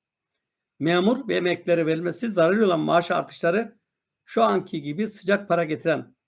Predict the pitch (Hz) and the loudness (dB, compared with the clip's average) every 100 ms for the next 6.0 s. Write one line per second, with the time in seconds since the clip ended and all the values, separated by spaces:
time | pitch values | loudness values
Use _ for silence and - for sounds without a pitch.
0 | - 160 170 160 160 170 220 247 - _ | -4 0 2 2 2 4 4 0 -10 _
1 | _ 143 - 220 214 165 202 208 170 160 | _ -10 0 0 2 0 0 0 2 2
2 | 160 147 147 - 170 214 - _ _ 165 | 0 -4 -4 -4 -2 -2 -4 _ _ -4
3 | 165 160 131 - 160 185 190 190 - 160 | -2 -2 -4 -4 -2 0 0 -2 -2 -2
4 | 156 220 - - 143 202 202 170 143 120 | -2 -4 -8 -10 0 4 4 4 0 -4
5 | 117 - _ _ _ _ - _ - - | -8 -14 _ _ _ _ -20 _ -6 2